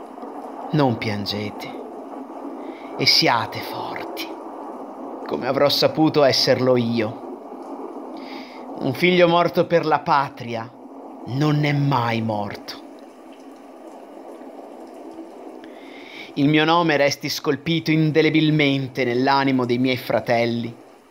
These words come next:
Il mio abito militare e la mia fidata pistola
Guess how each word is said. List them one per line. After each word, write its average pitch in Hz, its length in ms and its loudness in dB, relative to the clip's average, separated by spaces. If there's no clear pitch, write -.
Il 156 140 4
mio 180 240 8
abito 185 300 4
militare 156 720 4
e 143 40 2
la 143 160 4
mia 170 320 2
fidata 165 500 2
pistola 170 720 2